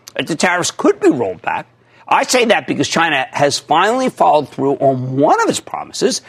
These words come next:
They're cracking down on illegal fentanyl exports that are killing so many people in our country.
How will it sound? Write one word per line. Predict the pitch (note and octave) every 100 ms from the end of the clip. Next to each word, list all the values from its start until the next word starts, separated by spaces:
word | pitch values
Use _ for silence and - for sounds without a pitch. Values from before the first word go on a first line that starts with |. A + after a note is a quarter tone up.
| - -
They're | - D3
cracking | - D#3 D#3 F#3 F3+
down | C#3+ E3+
on | F#3+ G#3+ G#3+
illegal | A#3+ A#3+ C4+
fentanyl | - - D4 D#4 C#4 C#4+ A3+
exports | E3 - - C#3+ -
that | F#3+
are |
killing | F3+ - A#3 A#3+
so | B3 - A3+ C4
many | B3+ B3
people | - F#3 A#3
in | C4
our | C#4+ D4 D#4+
country. | - B3 G#3+ - D3+